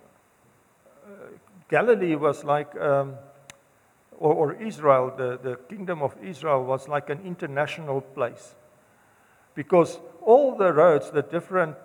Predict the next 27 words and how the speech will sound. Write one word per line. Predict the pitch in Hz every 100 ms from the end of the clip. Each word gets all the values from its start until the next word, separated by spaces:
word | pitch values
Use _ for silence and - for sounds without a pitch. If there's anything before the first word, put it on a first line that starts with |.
| -
uh, | 165
uh, | 139 135 135 131 - - - - - - 151 135 127
routes, | 131 190 156 - - - _
trade | 170 185 170 -
routes, | 147 160 - - _ _ _ 160
and, | 147 143 139 - -
uh, | 135 131 127 127
routes | 120 175 175 156
that | 143 -
the | 135
kings | - 180 147
followed | - 165 160 151 139 - - - -
in | 156 143
their, | 139 143 139 151
uh, | 139 135 131
uh, | 165 87 87 - - - - - -
conquests, | 180 180 156 127 - - _ _ _ _ _ _ _ _ _ _ - 240 214
they | 139 143 151
all | 175 220 190
went | 156 147
through | - 165 147
that | 135 135
area. | 151 139 131 123 117 _ _ _ _ -
And | 147 143
they | 143
all | - 208 196
crossed | - 208 165 - -